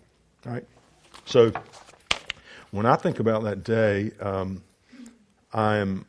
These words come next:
I'm sort of, um, I won't say overwhelmed, I'm sobered. And I'm also encouraged because in that day,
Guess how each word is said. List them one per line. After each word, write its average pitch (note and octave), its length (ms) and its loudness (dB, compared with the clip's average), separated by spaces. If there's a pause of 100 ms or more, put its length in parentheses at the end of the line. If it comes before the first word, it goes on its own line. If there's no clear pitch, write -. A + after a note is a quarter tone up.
(360)
I'm G#2+ 240 -4
sort D3 300 -2
of, G2+ 300 -4
um, E2+ 440 -12 (400)
I - 20 -20 (560)
won't D3+ 120 -10
say - 80 2
overwhelmed, G2+ 920 2
I'm G#2 320 -4
sobered. - 760 -6 (880)
And G2+ 460 -4
I'm G#2+ 140 -4
also A#2+ 320 -2
encouraged G#2+ 580 -2
because G2+ 320 -6
in A#2 220 -2
that A2+ 260 -2
day, F2+ 520 -4